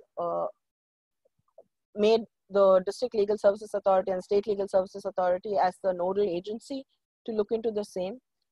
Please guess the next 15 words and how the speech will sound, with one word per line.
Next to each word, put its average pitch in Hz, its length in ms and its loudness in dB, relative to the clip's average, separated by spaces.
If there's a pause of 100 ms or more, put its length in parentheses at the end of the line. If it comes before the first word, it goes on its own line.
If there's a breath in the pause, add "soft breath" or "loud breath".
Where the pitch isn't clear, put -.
So - 180 -2
I 208 140 8
think 285 200 -8
we 285 100 -8
even 269 240 -6
need 277 140 -6
to 277 80 -6
work 202 260 2
along 208 280 0
with 214 140 -2
them 190 260 -8
to 214 80 -10
see 247 460 -10
how, 208 380 4 (680)
uh, 165 340 -2